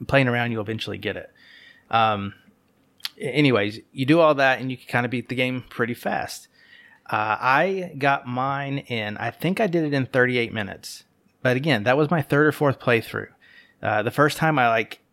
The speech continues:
I got to a section and I made a crucial mistake, and I couldn't do the section fast. I had to go through it normally. And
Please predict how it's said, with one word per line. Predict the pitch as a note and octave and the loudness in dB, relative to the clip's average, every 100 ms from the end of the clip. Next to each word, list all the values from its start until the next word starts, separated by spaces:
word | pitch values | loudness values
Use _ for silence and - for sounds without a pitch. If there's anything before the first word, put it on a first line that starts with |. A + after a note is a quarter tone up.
| _ _ _ _ | _ _ _ _
I | - A#2+ | -10 -2
got | B2+ B2 | 0 0
to | C#3+ | -4
a | |
section | A#2+ B2+ - D3 B2+ | -4 -4 -4 -4 -4
and | A#2 | -4
I | A#2 | -2
made | A2+ G2+ | -2 -4
a | |
crucial | G2 - - C#3 - C3+ | -8 -4 0 2 2 0
mistake, | A#2+ - B2+ A#2+ C#3+ - _ - - - | -2 -2 2 2 0 -8 _ -20 -20 -6
and | A#2+ A2+ | -2 -2
I | A#2 | -2
couldn't | - C3+ C3+ B2 | 2 2 2 0
do | B2 A#2+ A2+ - | 0 0 -2 -6
the | A#2+ | -6
section | - A#2+ - A#2 | 0 0 0 -4
fast. | A2 - G#2 G2 | -4 0 0 2
I | A#2 | -2
had | A#2+ | -2
to | |
go | A2+ B2+ | 0 0
through | B2+ - A#2+ | 0 0 0
it | G2+ | 0
normally. | A2 G#2+ A2 G2 G2+ - - - - | -2 -2 -2 -4 -6 -10 -18 -20 -14
And | - A2+ A2 A2 A2 G#2+ | -6 -4 0 0 0 -4